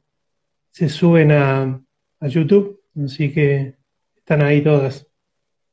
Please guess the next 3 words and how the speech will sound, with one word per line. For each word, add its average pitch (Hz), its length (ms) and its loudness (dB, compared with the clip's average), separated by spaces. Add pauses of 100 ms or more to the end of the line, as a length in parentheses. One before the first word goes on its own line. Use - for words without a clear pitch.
(2500)
También 170 260 0
estamos 180 380 2
liberando 170 720 2